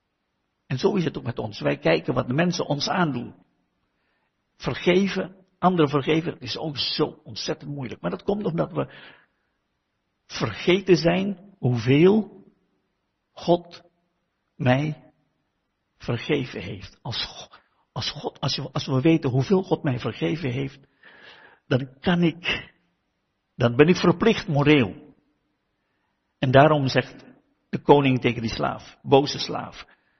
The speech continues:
moreel verplicht om die ander te vergeven. Maar u ziet dat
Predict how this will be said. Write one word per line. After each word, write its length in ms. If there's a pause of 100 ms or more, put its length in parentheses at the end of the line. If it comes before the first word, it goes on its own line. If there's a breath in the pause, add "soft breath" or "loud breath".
(300)
moreel 380
verplicht 380
om 80
die 140
ander 220
te 120
vergeven. 380
Maar 240
u 100
ziet 240 (320 loud breath)
dat 300